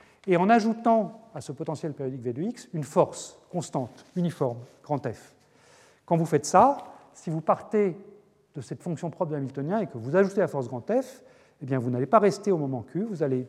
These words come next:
bouger, euh, vous allez garder une forme comme ça, mais Q dépendra cette fois-ci du temps, et il dépendra du, du temps d'une façon qui est bien connue, c'est directement proportionnel à la force grand F. Et donc, avec, en appliquant une force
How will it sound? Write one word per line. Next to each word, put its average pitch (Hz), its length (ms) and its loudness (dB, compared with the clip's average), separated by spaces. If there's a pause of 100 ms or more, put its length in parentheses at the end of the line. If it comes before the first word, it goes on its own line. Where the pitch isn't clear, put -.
(300)
bouger, 170 480 2 (520)
euh, 156 80 -4
vous 135 160 -2
allez 170 140 4
garder 208 240 4
une 196 100 2
forme 165 300 0
comme 135 160 -4
ça, 247 160 0
mais 185 120 -2
Q 233 200 -2
dépendra 165 340 -2
cette - 160 -10
fois-ci 143 260 -12
du 123 120 -8
temps, 208 300 -2 (360)
et 175 60 2
il - 20 4
dépendra 180 280 4
du, 160 140 0 (140)
du 151 100 -12
temps 190 200 2
d'une 139 160 -2
façon 139 260 -8
qui - 120 -12
est - 20 -8
bien 143 140 -2
connue, 135 340 -6
c'est 127 180 -12
directement 135 420 -6
proportionnel 131 320 -12
à 117 40 -10
la 110 40 -12
force - 300 -16
grand 110 240 -14
F. 202 260 -8 (440)
Et 160 60 -6
donc, 180 180 2
avec, 147 200 4 (320)
en 170 100 0
appliquant 208 280 2
une 165 100 0
force - 420 -8